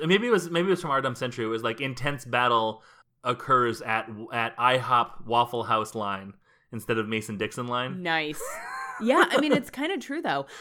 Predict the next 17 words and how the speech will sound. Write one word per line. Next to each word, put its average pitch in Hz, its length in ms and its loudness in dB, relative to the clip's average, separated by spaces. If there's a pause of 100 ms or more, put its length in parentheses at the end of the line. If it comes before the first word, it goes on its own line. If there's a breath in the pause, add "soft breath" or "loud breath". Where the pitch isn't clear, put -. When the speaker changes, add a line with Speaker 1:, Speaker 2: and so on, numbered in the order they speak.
(140 loud breath)
Speaker 2:
I 269 80 4
Speaker 1:
Yeah. - 60 8
Speaker 2:
haven't - 180 2
had 240 200 -2
Waffle 175 360 -2
House 226 280 -4
since 180 280 -10
college. 117 520 -10 (220)
Speaker 1:
Yeah, 98 240 0 (260)
same. 92 220 -12 (720)
Speaker 2:
And 190 160 -6
now 196 220 -2
I 220 80 2
really 175 420 -4
want 160 260 -10
Waffle 151 320 -12
House. - 380 -14